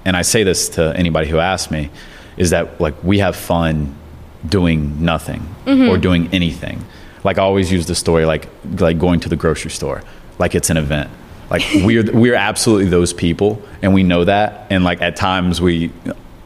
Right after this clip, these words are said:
Speaker 1: we're very aware of it, but, like, we don't care, right? Like,
Speaker 2: We have
Speaker 1: we're the ones
Speaker 2: the
Speaker 1: running
Speaker 2: most fun doing nothing.
Speaker 1: Yeah, we're the ones running the cart into the side and laughing and
Speaker 2: <laughs>
Speaker 1: having everybody look at us.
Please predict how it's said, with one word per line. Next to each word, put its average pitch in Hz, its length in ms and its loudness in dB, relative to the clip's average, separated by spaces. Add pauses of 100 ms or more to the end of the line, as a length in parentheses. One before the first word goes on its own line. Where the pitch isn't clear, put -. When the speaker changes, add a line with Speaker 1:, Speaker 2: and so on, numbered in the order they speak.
Speaker 1:
we're 87 240 -4
very 117 320 0
aware 90 380 0
of 95 100 0
it, 120 220 2 (420)
but, 110 300 2 (280)
like, 107 220 2
we 117 140 4
don't 107 200 2
care, 85 440 -2 (160)
right? 92 240 2
Like, 185 140 2
Speaker 2:
We 269 140 4
have 320 360 4
Speaker 1:
we're 143 80 4
the 151 80 4
ones 151 240 4
Speaker 2:
the - 40 4
Speaker 1:
running 247 180 4
Speaker 2:
most - 180 0
fun 233 340 4
doing 214 300 4
nothing. 160 400 2
Speaker 1:
Yeah, 113 200 4
we're 101 140 6
the 117 120 4
ones 117 360 4
running 104 380 4
the 95 80 2
cart 95 440 0
into 90 380 2
the 87 140 0
side 85 360 2
and 87 120 2
laughing 80 560 -2
and 85 360 0
Speaker 2:
<laughs> - 20 -
Speaker 1:
having 90 440 0
everybody 87 360 2
look 90 200 0
at 80 100 0
us. 73 280 -4